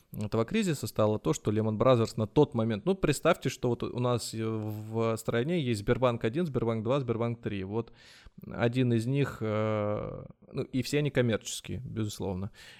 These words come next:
и негосударственные. И вот один из них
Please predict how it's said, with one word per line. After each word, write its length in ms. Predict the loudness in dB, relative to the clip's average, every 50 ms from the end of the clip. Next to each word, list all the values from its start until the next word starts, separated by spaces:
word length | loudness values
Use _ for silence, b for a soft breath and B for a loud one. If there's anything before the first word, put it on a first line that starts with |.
| B B
и 400 | -10 -6 -4 -2 -2 -2 -4 -6 -8 -10 -4
негосударственные. 960 | 0 2 2 4 2 2 2 2 2 2 2 2 0 -6 -6 -6 -8 -8 -10 b b b b b _
И 40 | 2
вот 140 | 2 6 6 6
один 260 | 6 6 6 6 4
из 120 | 2 2 2
них 340 | 2 2 0 -2 -10 -20